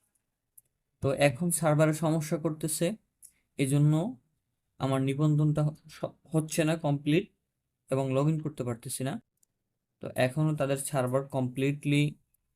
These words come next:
আহ, কাজ শেষ হয়নি, যার কারণে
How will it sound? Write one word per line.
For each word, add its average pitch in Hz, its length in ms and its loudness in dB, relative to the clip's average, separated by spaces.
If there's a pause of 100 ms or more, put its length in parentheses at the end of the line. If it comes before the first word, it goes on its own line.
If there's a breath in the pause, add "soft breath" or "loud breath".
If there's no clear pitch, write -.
(680)
আহ, 113 240 0 (240)
কাজ 139 200 2
শেষ 147 360 -2
হয়নি, 160 300 2 (580)
যার 131 380 0
কারণে 143 460 0